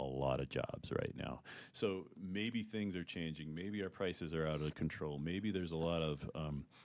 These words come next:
political strife, and we've got a lot of, uh, war and, and just horrible things. Uh, the news is just bad all over, right?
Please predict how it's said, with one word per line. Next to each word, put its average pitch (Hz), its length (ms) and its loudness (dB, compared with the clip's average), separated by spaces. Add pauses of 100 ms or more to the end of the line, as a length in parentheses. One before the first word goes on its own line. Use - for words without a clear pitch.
(140)
political 107 400 4
strife, 85 460 4
and 80 80 2
we've 78 80 4
got 78 220 4
a 73 60 2
lot 95 260 10
of, 78 320 8
uh, 71 180 0
war 101 760 12
and, 82 200 -2
and 95 160 -4
just - 160 -2
horrible 131 480 6
things. 92 320 2
Uh, 92 180 0
the 110 100 -2
news 123 200 2
is 101 120 -2
just 82 180 -10
bad 95 280 6
all 87 200 10
over, 60 180 4 (140)
right? 80 180 4